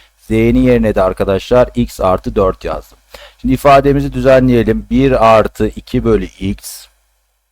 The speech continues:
çarpı bir artı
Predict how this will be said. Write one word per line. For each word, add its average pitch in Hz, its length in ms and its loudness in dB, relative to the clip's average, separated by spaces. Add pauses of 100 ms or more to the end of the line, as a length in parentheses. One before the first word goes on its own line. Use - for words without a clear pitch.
(420)
çarpı 104 840 0
bir 120 520 2
artı 104 520 -2